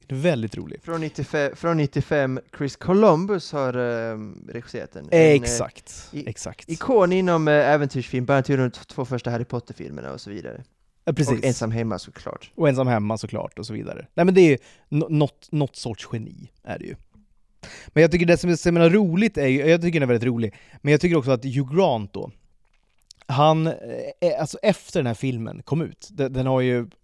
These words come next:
Speaker 1: den, den gick ju bra när den kom, det, det ska vi säga. Men han liksom, eh, ber alltid om ursäkt, liksom, när den här filmen kommer på tal. <laughs> Den här liksom, det,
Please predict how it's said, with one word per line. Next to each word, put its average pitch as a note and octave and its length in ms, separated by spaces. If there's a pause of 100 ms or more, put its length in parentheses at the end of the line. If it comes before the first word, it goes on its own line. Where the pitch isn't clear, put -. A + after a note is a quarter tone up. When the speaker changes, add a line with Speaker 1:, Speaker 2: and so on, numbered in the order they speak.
(480)
Speaker 1:
den, A#2 240
den A#2+ 240
gick C#3+ 340
ju C3 60
bra C3 360
när G#2+ 120
den G#2+ 120
kom, - 380
det, A#2 180
det C3+ 140
ska - 120
vi C#3+ 80
säga. - 280 (500)
Men B2+ 120
han D3+ 200
liksom, D#3 280
eh, G#2+ 280 (100)
ber C3+ 220
alltid C#3 280
om C3+ 80
ursäkt, - 800
liksom, B2 180
när A#2 60
den A2 60
här G#2 40
filmen G#2 260
kommer G#2+ 140
på A2+ 100
tal. - 320 (680)
<laughs> - 1300 (760)
Den C3+ 100
här E3+ 280
liksom, D3+ 340 (300)
det, D#3 80